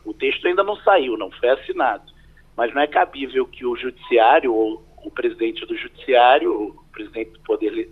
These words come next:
Judiciário, é, que é seu líder, seu, seu representante,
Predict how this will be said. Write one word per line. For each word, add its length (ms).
Judiciário, 600
é, 500
que 80
é 140
seu 100
líder, 520
seu, 200
seu 100
representante, 1000